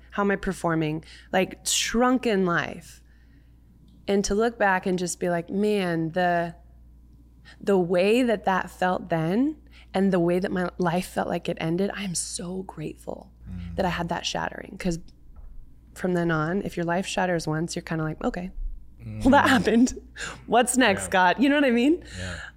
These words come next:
Speaker 1: Like, there's, there's a fragility I lost
Speaker 3: Did
Speaker 1: after
Speaker 3: you go
Speaker 1: that.
Speaker 3: through this alone? I mean, were your parents just totally unaware that this was something that you were sort of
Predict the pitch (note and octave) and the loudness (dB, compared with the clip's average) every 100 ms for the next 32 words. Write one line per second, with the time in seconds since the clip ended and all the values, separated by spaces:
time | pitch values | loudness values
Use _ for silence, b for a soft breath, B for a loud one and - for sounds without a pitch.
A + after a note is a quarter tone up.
0 | - A3+ A3 C4 A3 G#3 G3 C4+ B3 C#4 | -2 0 4 4 4 0 2 2 2 2
1 | C4 G3 A3 A3+ G3 F3 E3+ D#3 D#3+ - | 2 4 4 4 2 2 2 2 0 0
2 | D#3+ D#3+ D#3 F3+ E3 E3+ E3 D3+ C#3 C#3+ | 0 0 2 2 2 0 -2 -4 -4 -6
3 | C#3 - - - F#2 E2 E2+ F#2+ C3 F3+ | -6 -10 -12 -6 -4 -4 -4 -4 -4 -6
4 | F#3 A2+ G#2+ G2+ G2 G2+ G2 - - A2 | -4 -4 -2 -2 -2 -2 -4 -6 -6 -4
5 | A#2 - F2 - - - - A#2 C3 B2 | -6 -8 -10 -14 -20 -14 -6 -4 -2 -2
6 | A2+ G#2+ G#2+ F#2 F2 F#2+ G2+ F#2+ D#2 F#2 | -2 -2 -2 -2 -2 -2 -2 -4 -6 -10
7 | - - F2 F#2+ F#2 F2+ F2 F2 E2+ E2+ | -10 -10 -8 -6 -6 -6 -6 -6 -6 -6
8 | - - - - F#2+ F2 D2 | -10 -18 -14 -8 -4 -4 -8